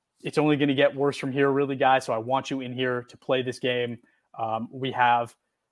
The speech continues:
a certain amount of spots that we could really fill up before we just decide we're gonna close it down.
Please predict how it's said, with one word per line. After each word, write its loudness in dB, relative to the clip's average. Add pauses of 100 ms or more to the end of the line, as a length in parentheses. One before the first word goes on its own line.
a -4
certain 4
amount 4
of -4
spots 2
that -4
we -6
could -8
really 0
fill 0
up 0
before -4
we -6
just -10
decide 0 (520)
we're 0
gonna -4
close -2
it -8
down. 0